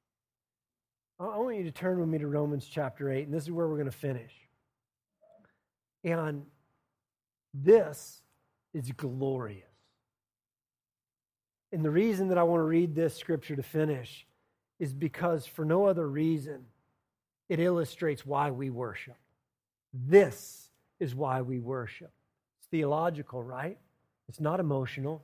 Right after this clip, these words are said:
It's not feelings. It's who he is and what he's done. So turn with me to Romans chapter eight, and we're gonna read through this, and I want you to think about the fact that this is why we worship. Uh, the second half of verse thirty-one, Romans eight thirty-one.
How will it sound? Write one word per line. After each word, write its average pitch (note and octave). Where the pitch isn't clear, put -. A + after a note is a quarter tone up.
It's -
not D#3
feelings. C3+
It's D#3
who F#3+
he E3+
is F3
and D3
what E3+
he's C#3
done. D3+
So D#3+
turn G3+
with A3
me G3
to E3+
Romans E3+
chapter D#3
eight, D#3
and C#3
we're E3
gonna F3+
read D#3
through D#3
this, D3+
and E3
I D#3+
want F#3
you D3+
to -
think D#3
about C#3
the B2+
fact C3+
that A#2
this D3+
is B2
why C#3+
we C#3
worship. C3
Uh, D3+
the D#3+
second G3+
half D#3+
of D3+
verse D3+
thirty-one, C3
Romans E3
eight D#3
thirty-one. C#3